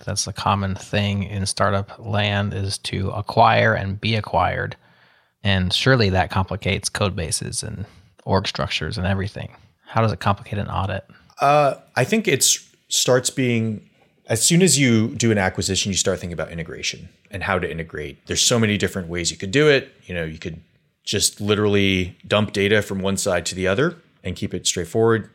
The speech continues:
Speaker 2: You could integrate via A P I. And, um, it was really hard to scope things. So, like, we'd get in and a company would be like, "Oh, well, we just want you to audit this app." And then we get in and find out, like,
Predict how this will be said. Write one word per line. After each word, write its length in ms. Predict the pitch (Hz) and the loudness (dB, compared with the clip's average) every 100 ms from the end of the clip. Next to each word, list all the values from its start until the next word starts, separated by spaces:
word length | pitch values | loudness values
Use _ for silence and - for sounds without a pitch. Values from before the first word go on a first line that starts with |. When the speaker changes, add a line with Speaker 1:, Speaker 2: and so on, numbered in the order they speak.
| - | -16
Speaker 2:
You 60 | |
could 140 | - 95 | -12 -10
integrate 340 | 90 85 82 | -8 -6 -6
via 180 | - - | -6 -8
A 100 | - | -8
P 200 | - 98 | -8 -2
I. 440 | 110 110 107 104 - _ _ _ _ _ | 2 4 4 2 0 _ _ _ _ _
And, 460 | 104 104 101 98 | 2 4 4 4
um, 380 | 113 92 87 85 - _ | 4 2 2 -4 -10 _
it 100 | 123 | 2
was 200 | 123 123 | 6 6
really 200 | 123 170 | 6 4
hard 220 | 143 143 139 | 6 4 4
to 80 | 110 | 2
scope 460 | - - 98 131 | 2 2 2 0
things. 560 | - 165 214 214 - - _ _ _ - | -4 -2 -2 -2 -4 -8 _ _ _ -2
So, 180 | - 107 | 0 2
like, 220 | 98 - | 2 0
we'd 180 | 110 98 | -4 2
get 180 | 113 104 | 4 6
in 340 | 104 101 98 - | 6 4 2 -2
and 360 | 92 90 90 87 - | -2 0 0 -4 -6
a 60 | |
company 380 | 95 104 95 95 | -4 -2 0 0
would 180 | 92 90 | 0 0
be 100 | 92 | 0
like, 200 | 87 85 | -2 2
"Oh, 120 | 123 | 4
well, 160 | 131 101 | 6 4
we 100 | 107 | 2
just 220 | 117 - | 0 0
want 160 | 123 113 | -2 -2
you 80 | 101 | 0
to 100 | 92 | 2
audit 360 | 92 90 - | 2 0 -4
this 200 | 92 - - | -4 -4 -6
app." 320 | 78 73 - - | -10 -12 -14 -6
And 120 | 101 | -2
then 120 | 95 | 0
we 80 | 92 | 0
get 180 | 92 101 | 2 4
in 140 | 226 | 6
and 120 | 110 | 4
find 240 | 95 107 104 | 2 2 4
out, 240 | 98 95 | 2 2
like, 220 | 92 85 | -2 -4